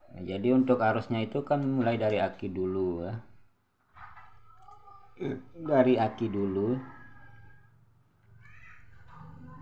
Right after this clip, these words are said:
Nah, aki, dari aki nanti dia akan melewati main fuse atau screen.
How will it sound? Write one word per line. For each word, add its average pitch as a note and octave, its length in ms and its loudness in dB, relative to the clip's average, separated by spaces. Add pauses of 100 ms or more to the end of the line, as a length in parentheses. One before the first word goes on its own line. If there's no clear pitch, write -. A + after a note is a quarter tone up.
(1600)
Nah, G2+ 400 -4
aki, C3 400 4
dari A#2 240 6
aki A2+ 320 2
nanti D3+ 640 2 (640)
dia B2+ 240 6
akan C3+ 240 6
melewati B2 720 4
main A2 320 0
fuse B2+ 240 -2
atau G#2+ 480 -4
screen. E2+ 720 -6